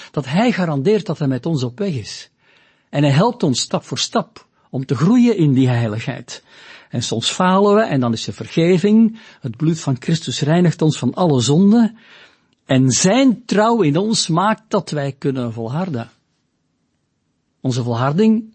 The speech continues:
is een bewijs van hij die in ons werkt. Maar als wij hem verloochenen, als wij leven alsof we hem niet kennen en we volharden in dat onveranderde leven,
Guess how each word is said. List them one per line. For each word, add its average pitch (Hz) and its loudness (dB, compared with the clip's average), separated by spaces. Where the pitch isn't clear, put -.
is 113 -6
een 123 2
bewijs 135 0
van 117 -4
hij 175 2
die 170 2
in 120 -2
ons 113 -6
werkt. - -4
Maar 160 2
als 185 2
wij 170 2
hem 170 2
verloochenen, 170 2
als 180 0
wij 165 2
leven 185 4
alsof 151 0
we 160 2
hem 143 4
niet 220 2
kennen 165 -2
en 160 0
we 175 2
volharden 190 0
in 175 2
dat 156 -4
onveranderde 156 0
leven, 185 -4